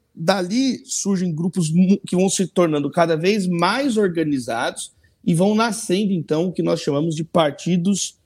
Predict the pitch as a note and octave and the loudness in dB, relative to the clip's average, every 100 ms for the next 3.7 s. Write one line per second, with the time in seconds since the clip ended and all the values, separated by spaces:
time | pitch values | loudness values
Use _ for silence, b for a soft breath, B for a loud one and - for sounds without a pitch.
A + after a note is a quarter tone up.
0 | _ _ _ _ G3 E3+ E3 F3+ - G3 | _ _ _ _ 2 4 2 -2 2 2
1 | F#3+ A3 F3 E3+ E3+ D3+ A#2 - - F#3 | 4 2 4 2 2 -2 -4 -8 -4 0
2 | F#3+ F#3+ F#3 F#3+ D#3+ F3+ F3 F3 E3 C#3 | 2 2 0 -2 0 0 2 2 2 -2
3 | - D#3 - A3+ A#3+ D#4 | -2 -4 0 0 2 0